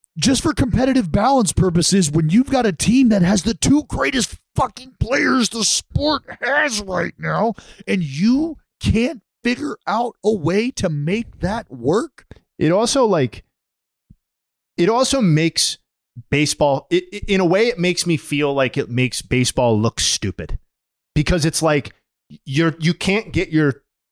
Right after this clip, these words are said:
Speaker 2: your best player by far and, like, the guy who held that mantle for a decade long period into the fucking playoffs, like, one time. You can't get him in one time. <laughs>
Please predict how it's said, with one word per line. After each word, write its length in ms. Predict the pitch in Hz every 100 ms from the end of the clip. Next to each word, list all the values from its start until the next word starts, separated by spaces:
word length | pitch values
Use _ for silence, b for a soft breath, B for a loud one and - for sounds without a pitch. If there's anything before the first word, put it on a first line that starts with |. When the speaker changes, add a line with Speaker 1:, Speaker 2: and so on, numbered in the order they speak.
| _ -
Speaker 2:
your 220 | 131 147
best 480 | 120 156 156 - -
player 280 | 160 147
by 200 | 139 135
far 560 | 127 - 139 131 110 120 -
and, 280 | 127 127
like, 260 | 120 131 -
the 80 | 143
guy 340 | 131 139 143
who 160 | 135 139
held 300 | 127 139 147
that 180 | 127 120
mantle 540 | 117 123 - 123 113 B B
for 160 | - 131
a 80 | 120
decade 420 | 107 147 - 139
long 200 | 123 123 120
period 300 | 135 135 135
into 140 | 135
the 80 | -
fucking 400 | - 139 - 131
playoffs, 480 | - 127 127 135 -
like, 120 | 127
one 460 | 107 107 123 147 160
time. 480 | - 135 131 139 139 _ _ _
You 100 | 131
can't 240 | - 165 -
get 120 | 175
him 80 | 151
in 140 | 147
one 360 | 107 127 147 143
time. 480 | - 127 127 127
<laughs> 60 | -